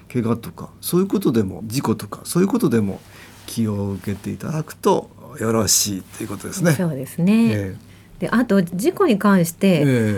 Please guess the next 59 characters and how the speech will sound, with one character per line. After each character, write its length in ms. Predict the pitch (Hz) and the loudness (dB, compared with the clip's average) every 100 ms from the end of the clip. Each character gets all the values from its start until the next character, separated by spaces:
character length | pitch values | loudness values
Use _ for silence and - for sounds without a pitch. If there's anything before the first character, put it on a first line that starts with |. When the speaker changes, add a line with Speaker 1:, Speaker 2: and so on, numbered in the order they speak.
| 98 | -4
Speaker 1:
え。 40 | 175 | -4
Speaker 2:
当 80 | 185 | 0
て 140 | 330 | 2
た 120 | 427 | 4
側 320 | 415 294 320 330 | 4 4 2 2
と 400 | 330 269 160 - | 4 4 4 0
当 80 | 165 | 0
て 160 | 240 | 2
ら 160 | 269 277 | 2 2
れ 120 | 269 | 2
た 180 | 262 247 | 2 2
側 260 | 233 226 226 | 4 2 2
っ 80 | |
て 100 | 226 | 2
い 60 | 214 | 2
う 20 | |
の 100 | 165 | 6
が 100 | 160 | 6
あ 20 | |
り 60 | 175 | 6
ま 220 | 185 190 | 6 6
す 120 | 185 | 6
け 20 | 175 | 4
れ 40 | |
ど 0 | |
も。 0 | |
Speaker 1:
う 0 | |
ん。 20 | |
あ 60 | 170 | 4
ー、 40 | |
な 60 | 170 | 4
る 60 | 147 | 4
ほ 60 | |
ど。 320 | 156 156 139 135 | 4 2 0 0
当 120 | 147 | 0
て 100 | 214 | 0
た 200 | 214 226 | 2 2
側 220 | 220 220 | 4 4
っ 20 | 208 | 4
て 60 | |
の 40 | 165 | 4
は、 60 | |
こ 80 | 131 | 2
れ 60 | 139 | 2
事 160 | 185 | 2
故 120 | 214 185 | 4 4
を 80 | |
起 80 | 165 | 6
こ 120 | 226 | 4
し 60 | 208 | 4
た 140 | 143 | 2
側 140 | 104 101 | 2 0
で 100 | 95 | -2
す 80 | 117 | 2
ね。 400 | 165 139 104 - | 4 4 2 -4
不 120 | - - | -8 -4
注 280 | 127 120 | 0 2
意 60 | 95 | 2
で、 260 | 95 85 | -2 -8